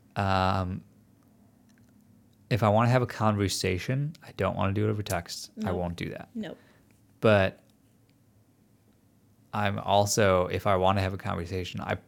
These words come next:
Speaker 1: probably want to do it in person, so I'll just arrange to do it in person.
Speaker 2: Yep.
Speaker 1: So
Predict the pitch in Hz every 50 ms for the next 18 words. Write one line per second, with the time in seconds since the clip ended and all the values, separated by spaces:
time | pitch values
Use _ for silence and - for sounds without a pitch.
0 | _ _ _ _ - - 98 95 107 139 127 104 90 82 85 87 90 95 - -
1 | - 95 90 87 87 87 85 - 107 110 104 - - 85 85 92 - - - -
2 | - - 107 101 98 95 98 85 87 90 90 - - 95 - - - - 104 92
3 | 90 87 87 85 - - - - - - - 98 104 107 - - - - - 120
4 | 113 127 233 220 - - - - - - - - 101 92 87 87 -